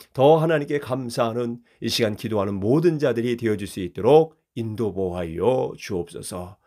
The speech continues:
우리와 함께 하심을 감사합니다. 우리를 치료하심을 감사하며 우리 주 예수 그리스도의 이름으로 축복하며 축복하며 축복하며 기도하옵나이다.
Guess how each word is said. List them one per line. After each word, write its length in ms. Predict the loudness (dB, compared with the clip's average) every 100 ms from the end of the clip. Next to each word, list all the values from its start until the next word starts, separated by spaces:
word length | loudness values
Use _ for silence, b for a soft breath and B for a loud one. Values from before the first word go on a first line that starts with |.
| b b -4
우리와 340 | 0 0 0
함께 360 | -2 -8 -4 -6
하심을 320 | -4 -8 -10
감사합니다. 920 | -10 -10 -8 -4 -4 -4 -6 -8 -12 b b 0
우리를 320 | 4 4 2
치료하심을 800 | -2 -2 2 2 2 -2 -4 -4
감사하며 960 | -2 -4 -4 -4 -4 -2 -2 -2 -4 b b b
우리 200 | -4 -2
주 180 | -2 -4
예수 720 | 2 2 2 0 0 2 0 -2
그리스도의 560 | -4 -2 -2 0 0
이름으로 560 | -2 -2 4 4 4 -4 b b
축복하며 1000 | -10 -10 _ -6 -4 -10 -6 -6 -6 -12 -14
축복하며 960 | -14 _ -6 -2 0 0 0 0 0 -8
축복하며 880 | -16 -4 -4 -2 -2 2 2 2 -8 b _
기도하옵나이다. 1600 | -8 -4 -4 -4 -2 -4 -4 -6 -6 -6 -8 -8 -10 -12 -16